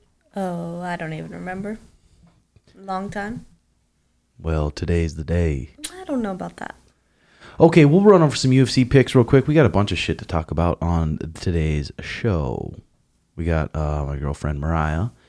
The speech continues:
Speaker 2: and we got J X Soto, and we'll have Sean popping in here in twenty minutes to discuss some very important topics. Real quick, this weekend, we got Glover Teixeira versus Jamal Hill.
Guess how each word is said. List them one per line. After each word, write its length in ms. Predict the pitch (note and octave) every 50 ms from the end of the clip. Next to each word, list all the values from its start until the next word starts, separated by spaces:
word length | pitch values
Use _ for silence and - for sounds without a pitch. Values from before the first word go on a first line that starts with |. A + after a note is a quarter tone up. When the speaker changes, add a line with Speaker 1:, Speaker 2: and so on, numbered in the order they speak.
| _ _ _ _ -
Speaker 2:
and 80 | - F2+
we 80 | F2+
got 120 | E2 D#2 C2
J 140 | - G#2+ A2
X 180 | G#2 - - -
Soto, 400 | - B2 B2 G#2+ F2+ D2+ C#2+ C2
and 100 | C#2 C2
we'll 120 | C2 D#2
have 200 | D#2+ E2 D#2 -
Sean 300 | - - F2+ E2+ E2+ E2+
popping 320 | - F#2+ F2 E2+ - E2 E2+
in 100 | F2 E2+
here 220 | F2 F#2+ F#2 F2
in 80 | E2 D#2
twenty 260 | - - G#2+ G#2 G2+
minutes 360 | G2+ G#2 G#2+ A#2 A#2+ - -
to 100 | - F#2+
discuss 400 | F2+ E2 - - - G2+ F#2+ -
some 300 | - G2 F2+ E2+ D#2+ - - - _ _ _ _ _ _ _ _ _ _ _ _ - -
very 240 | - F#2+ G2 F#2 F2+
important 400 | F2 E2 D#2 - E2 - E2+ -
topics. 560 | - G#2 G#2+ G#2 - C3 - - - - - - - - - - - - - - - -
Real 140 | D3+ F3+ F#3
quick, 260 | F#3 - G3 G3 -
this 160 | F#3 E3 -
weekend, 320 | E3+ F#3 E3+ F3 D#3+ C3 B2
we 60 | A#2+
got 200 | B2+ B2 G2+ A2
Glover 300 | A#2 B2+ C3 C3 C3+ B2+
Teixeira 480 | - C3 A#2+ - - C3 B2+ B2+ B2 A#2
versus 220 | A2 A#2 A2 G#2+
Jamal 320 | A#2 A2+ A#2 A2+ A2 A2
Hill. 340 | G#2 A2+ A#2 A#2 A2+ A2+ A2